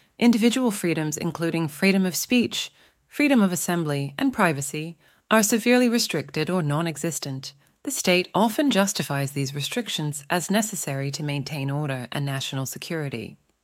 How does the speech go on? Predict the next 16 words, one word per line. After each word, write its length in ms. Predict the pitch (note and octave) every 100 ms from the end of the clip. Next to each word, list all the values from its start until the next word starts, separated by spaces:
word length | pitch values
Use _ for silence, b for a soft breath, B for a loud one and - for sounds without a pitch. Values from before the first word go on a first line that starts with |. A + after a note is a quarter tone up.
| _ _ _ _ _ _ _ _ _ -
Seven, 320 | A3 A3 A3+
political 440 | G#3+ A#3+ D4 -
repression. 680 | G3 D3+ - C3+ - C3 C3+ - _ _ _ -
Opposition 560 | F#3 A3 G3 F#3 -
to 100 | D3+
the 100 | E3+
ruling 320 | C#3+ D3+ D3+ C#3
regime 460 | B2+ D#3 D3+ D3+
is 160 | D3+ D3
typically 460 | - G#3+ A#3 A#3 G#3+
met 260 | D#3+ D3+
with 140 | D3+ D3
severe 340 | F#3 E3 G3+
repression, 640 | E3 C#3 D3 C#3 - E3 E3 b b -
including 400 | G3 G3+ G#3 G#3
imprisonment, 800 | G#3 G#3 B3+ E3+ C#3 C3+ -